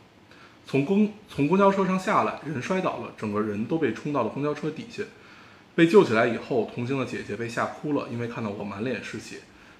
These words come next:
但是泡在雨水里的我竟然不知道疼痛，完全不知道自己有伤口，是旁边茶馆里的工作人员把我救起来的，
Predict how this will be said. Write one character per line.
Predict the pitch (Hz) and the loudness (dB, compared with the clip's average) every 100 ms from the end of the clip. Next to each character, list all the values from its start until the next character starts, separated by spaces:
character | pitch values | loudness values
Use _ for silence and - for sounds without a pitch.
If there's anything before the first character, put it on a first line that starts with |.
| - | -2
但 | 143 127 | 0 2
是 | - 120 113 | 2 2 2
泡 | - 147 | 2 2
在 | 135 113 | 4 2
雨 | 117 | 2
水 | 135 131 | 2 2
里 | 127 107 98 | 2 -2 -6
的 | 117 | -4
我 | 110 107 | -2 -2
竟 | 101 123 | -2 -2
然 | 113 | -2
不 | 117 | -2
知 | 120 | 0
道 | 131 107 | 0 0
疼 | - 101 | -4 -10
痛， | 107 123 110 - | -6 -6 -6 -8
完 | 113 | -8
全 | 120 120 | -6 -6
不 | 113 | -8
知 | - | -6
道 | 117 | -4
自 | 107 107 | -4 -4
己 | 117 | -4
有 | 104 | -4
伤 | - 135 | -2 -4
口， | 160 - - - - - | -4 -8 -12 -20 -20 -16
是 | - 127 | -4 -4
旁 | - 117 | -2 -2
边 | 135 143 | 0 0
茶 | - 123 | 0 0
馆 | 127 | 0
里 | 113 | 0
的 | 101 | -2
工 | 143 | -2
作 | 143 | 0
人 | 110 101 | 0 -2
员 | 101 | -4
把 | 107 | -4
我 | 95 | -6
救 | - 113 | -4 -4
起 | 95 | -4
来 | 104 - | -10 -14
的， | - | -18